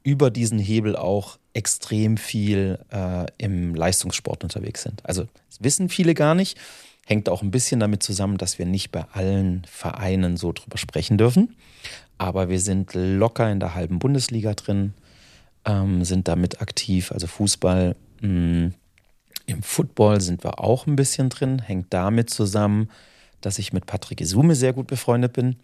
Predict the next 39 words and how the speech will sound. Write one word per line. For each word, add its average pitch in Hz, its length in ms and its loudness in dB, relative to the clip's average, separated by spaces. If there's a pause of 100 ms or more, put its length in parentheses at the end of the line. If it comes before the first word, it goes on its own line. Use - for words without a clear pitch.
(480)
Muss 120 160 2
aber 110 160 6
zugeben, 113 440 2
dass 95 140 -2
ich 104 120 -6
von 101 100 -6
dem 90 120 -2
Sport - 420 -2
sehr 120 440 2
wenig 135 300 2
Ahnung 123 300 4
habe. 131 280 4 (340)
<laughs> - 380 2
Also 160 340 8 (320)
ich - 180 0
kann 156 240 2
trotzdem, 156 420 6
glaub 139 220 8
ich, 131 80 6
heute 131 220 6
sehr 135 160 6
viel 135 160 2
dazu 120 260 4
beitragen, 165 640 4 (440)
äh, 120 80 0
weil 110 520 4
sich 110 100 -2
das - 220 -2
nicht 120 120 2
so 110 120 2
sehr 98 160 2
unterscheidet 107 560 2
von 98 200 -2
anderen 120 440 2
Sportarten. 117 640 -2 (520)
Aber 107 580 0
im 113 160 -2
Football, 101 760 0
ähm, 98 380 -4